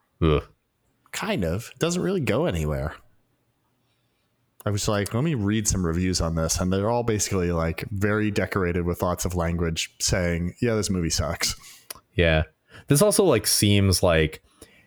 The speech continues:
Speaker 1: not quite, right? Because it's like, I, it seems like Miles Teller and Jurnee Smollett seem like, I guess they're, like, sympathetic characters,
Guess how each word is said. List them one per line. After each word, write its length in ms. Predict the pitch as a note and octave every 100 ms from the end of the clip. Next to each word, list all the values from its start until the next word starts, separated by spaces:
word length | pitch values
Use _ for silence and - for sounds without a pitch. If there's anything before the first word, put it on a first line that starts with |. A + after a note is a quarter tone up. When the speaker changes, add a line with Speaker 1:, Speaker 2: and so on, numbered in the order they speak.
| _ -
Speaker 1:
not 220 | D#3+ -
quite, 540 | - - F2+ D2 -
right? 200 | E2+ E2
Because 220 | E2 F2+ D#2+
it's 140 | D2+
like, 220 | E2 - -
I, 80 | D#2+
it 360 | - F2+ -
seems 420 | - C#3 B2+ G#2+
like 320 | F2+ D#2+ - - _ _ _
Miles 320 | E2+ E2+ E2 -
Teller 380 | E2+ E2 D#2
and 240 | D2+ D2 D2
Jurnee 260 | D#2 D2+
Smollett 340 | D2 D#2+ D2+ -
seem 240 | D#2+ D2
like, 260 | D2 C#2 - -
I 100 | D2
guess 280 | C#2+ C#2 -
they're, 180 | D2+
like, 320 | D2 C#2 - - _ _ _ _ _ _ -
sympathetic 560 | - E2+ E2 F2 D#2
characters, 760 | - D#2 D#2+ - E2+ E2 -